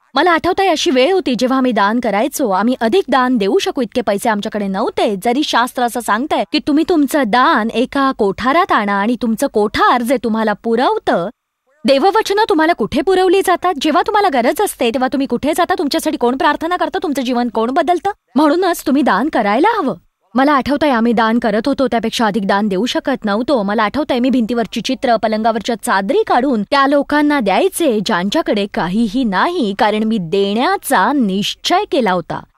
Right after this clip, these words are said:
जग काय म्हणतं ते मी पाहिलंय, ते माझ्या मनात होतं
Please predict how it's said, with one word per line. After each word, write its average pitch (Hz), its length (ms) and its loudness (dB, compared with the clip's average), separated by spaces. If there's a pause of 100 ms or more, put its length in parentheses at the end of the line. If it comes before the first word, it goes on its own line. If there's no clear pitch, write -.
(160)
जग 302 140 4 (120)
काय 302 180 4
म्हणतं 277 380 2
ते 226 100 2
मी 220 120 0
पाहिलंय, 247 640 0
ते 240 60 4
माझ्या 226 300 0
मनात 214 480 2
होतं 220 400 0